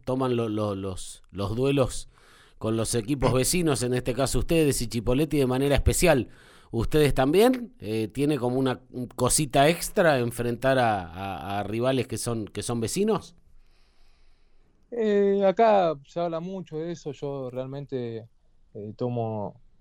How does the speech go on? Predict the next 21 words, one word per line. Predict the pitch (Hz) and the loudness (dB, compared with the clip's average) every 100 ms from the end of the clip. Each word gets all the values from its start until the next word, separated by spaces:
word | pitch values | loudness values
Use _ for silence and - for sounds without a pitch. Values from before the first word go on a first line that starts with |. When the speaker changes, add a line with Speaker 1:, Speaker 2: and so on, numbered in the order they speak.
| - _ - | -20 _ 0
Speaker 2:
todos | 127 | 2
los | 120 | 2
partidos | 120 113 135 131 | 0 -4 0 0
iguales | 127 135 131 117 | 4 2 2 -4
con | 113 | -8
la | 110 | -10
misma | 117 120 113 | -10 -8 -8
seriedad. | - 110 120 135 120 110 | -8 -4 0 2 0 -2
Para | 110 113 | -6 -4
mí | 120 | -4
son | 123 117 | -6 -8
toda | 123 | -8
una | 120 | -10
final, | - 123 143 156 - _ _ - _ - | -8 -4 -4 -6 -12 _ _ -20 _ -8
eh, | 110 107 | -6 0
más | 123 120 | -2 0
en | 123 | -4
esta | 120 120 | -2 -4
instancia, | 104 143 143 - 120 | -2 0 0 0 -2
¿no? | 131 131 | -2 -2
Que | 117 104 101 | -2 -4 -6